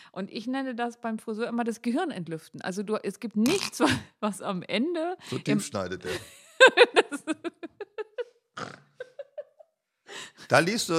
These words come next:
Speaker 2: bei der Gala, die Gala liest du beim Friseur.
Speaker 1: Ähm, ja, Gala und ich finde, im Bunte sind sogar ein paar mehr Wörter drin. Und das Schlimme ist, in der, <laughs> in der Gala, oh nee, warte, es gibt noch die InStyle.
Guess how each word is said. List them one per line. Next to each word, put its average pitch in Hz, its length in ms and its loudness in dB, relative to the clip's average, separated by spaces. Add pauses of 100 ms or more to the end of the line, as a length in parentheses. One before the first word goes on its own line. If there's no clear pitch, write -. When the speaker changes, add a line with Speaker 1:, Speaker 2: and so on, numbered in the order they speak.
Speaker 2:
bei 156 100 6
der 147 120 6
Gala, 170 340 4
die 139 120 -4
Gala 151 260 4
liest 147 240 0
du 139 40 -4
beim 131 140 4
Friseur. 107 380 0 (580)
Speaker 1:
Ähm, 240 1200 -6
ja, 226 220 -4
Gala 247 420 -2
und 262 220 -6
ich 262 100 -10
finde, 269 240 -4
im 208 200 0
Bunte 320 300 0
sind 226 180 -2
sogar 220 200 0
ein 214 60 -2
paar 214 160 -2
mehr 202 200 0
Wörter 247 280 0
drin. 180 220 -4 (880)
Und 214 180 -4
das 196 140 -4
Schlimme 269 280 0
ist, 226 240 -2
in 196 200 -2
der, 190 160 -2 (180)
<laughs> 160 160 -4
in 185 120 -4
der 180 120 -2
Gala, 220 440 -2
oh - 40 0
nee, 214 160 4
warte, 208 180 2
es 175 120 -6
gibt - 140 -8
noch 208 120 -4
die 202 120 -10
InStyle. 180 640 0